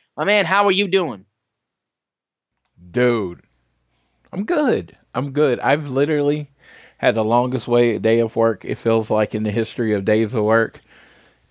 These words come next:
Speaker 2: It's like, was one of those days where you log in and you immediately have to, or do whatever you have to do, whether you walk in the door and you immediately have to start working.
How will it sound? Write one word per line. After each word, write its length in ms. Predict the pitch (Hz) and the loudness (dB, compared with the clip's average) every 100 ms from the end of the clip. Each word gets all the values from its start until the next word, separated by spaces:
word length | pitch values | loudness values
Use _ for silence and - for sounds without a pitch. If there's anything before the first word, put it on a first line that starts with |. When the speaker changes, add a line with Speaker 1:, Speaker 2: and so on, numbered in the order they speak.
| - | 2
Speaker 2:
It's 340 | 139 - 143 | 2 2 -8
like, 300 | 147 165 143 | -2 -2 0
was 200 | 147 143 | -2 -2
one 200 | 151 160 | -2 0
of 80 | 151 | 0
those 200 | 147 135 | 0 0
days 480 | 123 120 127 127 - | 0 2 0 -2 -10
where 440 | 117 113 107 98 131 | -4 -2 -2 -4 -8
you 200 | 113 117 | -6 -2
log 320 | 110 120 117 | 4 4 4
in 240 | 120 120 | 0 0
and 120 | 104 | -2
you 180 | 110 113 | -2 0
immediately 540 | 101 107 110 117 104 110 | 0 0 0 -2 -2 0
have 220 | 107 - | 0 -2
to, 100 | 110 | -4
or 320 | 104 95 98 | -4 -2 -4
do 200 | 90 123 | -4 -2
whatever 320 | 123 127 123 | 2 4 4
you 120 | 123 120 | 4 2
have 160 | 110 | 2
to 100 | - | 0
do, 220 | 92 90 | -6 -6
whether 300 | 95 98 98 | -6 -4 -2
you 120 | 110 101 | -2 2
walk 260 | 107 107 | 2 2
in 60 | 117 | -2
the 100 | 104 | -2
door 360 | 101 107 107 - - - | 0 0 -2 -8 -20 -6
and 120 | 107 | 0
you 140 | 113 | 2
immediately 560 | 101 98 113 120 98 107 | 2 2 2 0 0 -2
have 240 | 101 104 | 0 0
to 80 | - | -2
start 320 | 107 120 104 | -4 0 0
working. 480 | 85 110 110 123 127 | 0 -2 -2 -6 -8